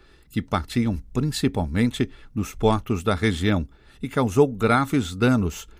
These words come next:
não só ao setor agrícola do país do leste europeu, mas também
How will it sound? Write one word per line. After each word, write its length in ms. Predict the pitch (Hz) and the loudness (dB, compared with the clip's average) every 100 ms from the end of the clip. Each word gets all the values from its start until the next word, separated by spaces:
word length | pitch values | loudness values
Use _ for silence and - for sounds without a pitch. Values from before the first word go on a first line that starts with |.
| - | -12
não 180 | 165 180 | -6 -4
só 320 | - - 107 - - - | -2 2 2 2 -12 -14
ao 140 | 101 | -12
setor 460 | - - 92 110 107 | -8 -4 -2 2 2
agrícola 520 | 85 90 107 - 92 | 2 0 -2 0 -2
do 140 | 85 | -2
país 380 | 90 85 90 101 | -2 0 0 -2
do 100 | 82 | -2
leste 380 | 80 92 90 - | -2 0 -2 -2
europeu, 420 | 92 98 - 82 | -2 -2 -2 -4
mas 200 | 69 92 | -2 -4
também 400 | - 101 92 95 | 0 0 0 -2